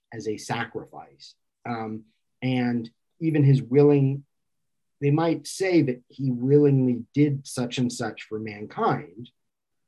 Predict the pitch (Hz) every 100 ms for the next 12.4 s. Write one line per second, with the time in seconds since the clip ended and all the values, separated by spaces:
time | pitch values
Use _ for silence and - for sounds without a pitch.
0 | _ _ - 135 127 120 120 - 131 -
1 | _ _ _ _ _ _ _ _ _ _
2 | _ _ _ _ _ - 151 147 143 -
3 | 147 151 151 139 240 175 143 - 139 139
4 | 143 175 170 - 143 139 123 123 120 127
5 | 131 139 123 117 107 110 _ - 127 165
6 | 175 104 - 104 104 110 104 104 131 120
7 | 101 - - _ - 123 104 107 139 143
8 | - - - _ _ _ _ _ _ _
9 | - 143 139 139 - 135 139 143 - _
10 | _ - _ _ _ - 147 143 160 -
11 | _ _ - 156 139 220 208 165 151 143
12 | 139 139 151 147